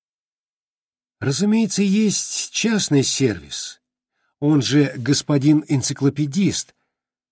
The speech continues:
но очевидно, что за его услуги придется выложить целое состояние. В моем случае, поди, почти все накопленное, что в асбестовом мешочке. И самое обидное, львиную долю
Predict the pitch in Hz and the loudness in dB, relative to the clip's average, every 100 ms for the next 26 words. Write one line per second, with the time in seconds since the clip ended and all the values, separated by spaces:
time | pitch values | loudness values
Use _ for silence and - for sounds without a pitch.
0 | _ 98 131 196 190 - 196 208 143 139 | _ -2 2 2 2 0 2 2 2 0
1 | - 151 131 165 165 170 147 - 208 139 | 2 0 4 4 4 2 0 0 0 0
2 | 135 135 160 147 147 160 180 165 175 - | 0 0 0 0 0 2 2 2 0 0
3 | 180 185 180 180 - 196 190 117 85 - | 2 2 2 -2 -2 2 2 2 -4 -14
4 | _ _ _ _ _ _ 92 113 160 160 | _ _ _ _ _ _ -4 2 4 4
5 | 143 - 170 147 131 123 135 127 131 135 | 2 2 0 2 2 2 2 2 0 0
6 | - 147 135 - 143 147 170 139 104 80 | 0 0 0 2 0 0 -2 -4 -6 -8
7 | 69 - _ _ _ - 131 117 113 117 | -16 -18 _ _ _ -6 -4 -2 -2 0
8 | 123 - 117 120 131 - 95 - - _ | -2 -2 -4 -2 -2 -4 -8 -10 -16 _
9 | _ _ _ _ _ _ _ - 107 139 | _ _ _ _ _ _ _ -6 -2 2
10 | 131 123 120 117 147 110 98 92 104 127 | 2 2 0 0 0 0 -4 -4 -2 0
11 | 123 127 117 160 143 101 | 2 0 2 2 2 0